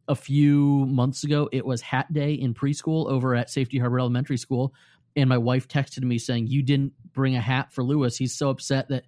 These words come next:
all the other kids in his class have a hat on and he doesn't." And so I grabbed an Ohio State hat that I have sitting in my office and the hat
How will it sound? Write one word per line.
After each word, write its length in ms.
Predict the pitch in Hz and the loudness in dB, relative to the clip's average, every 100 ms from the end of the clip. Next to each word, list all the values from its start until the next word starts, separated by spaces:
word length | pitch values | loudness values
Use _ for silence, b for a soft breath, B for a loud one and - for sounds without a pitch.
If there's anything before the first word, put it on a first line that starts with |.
| b b b _ | b b b _
all 160 | 135 135 | 2 4
the 100 | 131 | 4
other 120 | 131 | 2
kids 300 | 131 135 127 | 0 -2 0
in 60 | 127 | 0
his 160 | 120 - | -2 -2
class 320 | 123 123 120 | -2 -2 -2
have 140 | 117 | -4
a 40 | 110 | -2
hat 180 | 123 135 | -2 0
on 200 | 135 131 | 0 -2
and 80 | |
he 120 | 117 123 | -2 -2
doesn't." 360 | 120 131 175 _ b b b _ 135 | -2 -2 -4 _ b b b _ -2
And 120 | 123 | 0
so 200 | 139 127 | 2 4
I 100 | 127 | 2
grabbed 480 | 117 127 127 127 120 - | 2 2 2 0 -4 -4
an 100 | 143 | 0
Ohio 380 | 120 - 135 135 | 0 0 2 2
State 380 | - - 131 143 | 0 -2 -2 0
hat 240 | 147 143 | 0 0
that 100 | 131 | -2
I 80 | 123 | 0
have 280 | 120 120 117 | 0 0 -4
sitting 240 | - 135 131 | -2 0 2
in 80 | |
my 160 | 123 120 | 2 0
office 420 | 123 165 160 - b b b b - | 0 0 -2 -4 b b b b -2
and 360 | 131 120 117 - | 0 2 0 -4
the 340 | 147 117 123 113 | -6 -2 0 0
hat 320 | 135 135 | 0 0